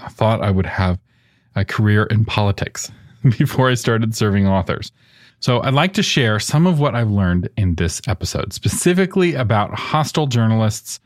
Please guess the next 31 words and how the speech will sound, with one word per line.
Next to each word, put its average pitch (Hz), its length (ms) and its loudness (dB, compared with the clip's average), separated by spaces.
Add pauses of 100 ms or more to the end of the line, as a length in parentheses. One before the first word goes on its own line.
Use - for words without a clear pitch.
(380)
and 104 140 2
hostile 92 680 -2 (240)
interviews. 87 600 -2 (100)
You're 131 140 0
gonna 127 120 4
learn 127 320 4
a 117 80 2
lot 110 380 2
about 92 240 -2
how 104 220 -2
to 101 100 2
do 90 260 0
a 78 80 0
good 82 300 0
interview 80 540 0 (460)
in 110 120 4
a 104 80 6
tricky 113 560 2
situation. - 800 -2 (720)
But - 180 0
as 165 240 2
we 208 80 4
get 160 220 4
into 147 240 4
the 127 100 2
tips, - 480 -4
I 117 80 0
want 123 220 2
to - 160 -4
underline 113 580 4
this 113 480 0